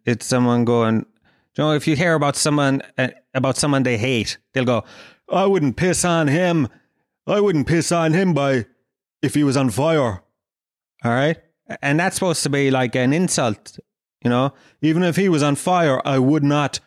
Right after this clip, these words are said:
piss on him." But imagine you were on fire, all right?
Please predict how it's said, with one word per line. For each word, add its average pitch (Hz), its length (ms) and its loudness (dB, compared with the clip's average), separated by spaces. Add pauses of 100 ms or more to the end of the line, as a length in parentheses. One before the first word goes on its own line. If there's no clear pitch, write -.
(160)
piss 170 300 -2
on 127 160 0
him." 104 240 -2 (720)
But 160 380 -2
imagine 233 480 0
you 160 100 2
were 160 160 0
on 147 200 0
fire, 165 580 -2 (840)
all 123 80 0
right? 147 300 -2